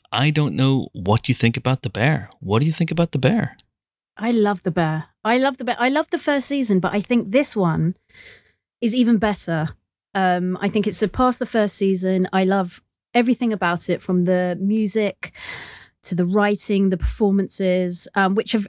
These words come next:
Speaker 2: only just got better. And I just don't understand it because I thought they were stellar to begin with. But I just think they've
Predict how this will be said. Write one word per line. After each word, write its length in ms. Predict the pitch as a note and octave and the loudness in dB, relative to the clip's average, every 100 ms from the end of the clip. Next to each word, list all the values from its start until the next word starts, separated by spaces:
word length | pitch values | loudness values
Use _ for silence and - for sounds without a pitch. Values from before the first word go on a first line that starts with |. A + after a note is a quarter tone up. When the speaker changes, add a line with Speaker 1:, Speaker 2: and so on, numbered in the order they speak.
| - | -2
Speaker 2:
only 220 | A3+ A3+ | 2 2
just 220 | G3+ G#3 | 2 -4
got 180 | G#3+ - | -4 -2
better. 260 | A3 G3 D#3 | -2 -2 0
And 80 | |
I 80 | G#3 | 0
just 160 | G#3+ - | -2 0
don't 140 | G#3+ | 0
understand 380 | G3 G3 G#3+ G3 | 0 0 0 0
it 40 | |
because 140 | - G3+ | 0 0
I 80 | F#3+ | 0
thought 240 | G3 F3 | 0 0
they 100 | F3+ | 0
were 100 | F3+ | 0
stellar 360 | F3 G#3+ F#3 F3 | -2 0 0 0
to 120 | E3 | -2
begin 280 | F3 F#3+ F3+ | -2 2 0
with. 220 | D#3+ - | -2 -4
But 180 | F#3+ E3+ | -2 -2
I 100 | G3+ | 0
just 460 | G3+ A3+ A3+ - - - - - _ _ | 0 0 -4 -6 -12 -20 -20 -20 _ _
think 340 | B3 F#3+ - - | 0 0 -2 0
they've 280 | F3+ F3+ | 2 0